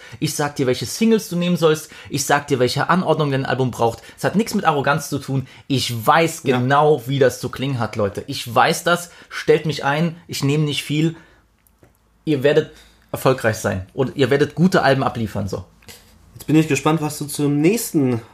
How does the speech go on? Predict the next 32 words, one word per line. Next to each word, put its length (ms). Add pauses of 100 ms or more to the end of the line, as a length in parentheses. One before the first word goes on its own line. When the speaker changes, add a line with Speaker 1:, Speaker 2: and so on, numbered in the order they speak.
(120)
Speaker 2:
Song 280
auf 160
der 100
Liste 260
noch 160
zu 140
sagen 320
hast. 280
Speaker 1:
Äh, 200
Illimité 680
hab 120
Speaker 2:
Mhm. 40
Speaker 1:
ich 120
tatsächlich 420
aber 200
reviewed 420
schon 160
mal 60
in 40
Speaker 2:
Ach 40
Speaker 1:
der 80
Speaker 2:
so, 80
okay, 100
Speaker 1:
Folge. 420
Speaker 2:
mhm. 60 (280)
Speaker 1:
Ähm, 60 (520)
ist 340
so 100
ein 140
Mix 260
aus 200
diesem 380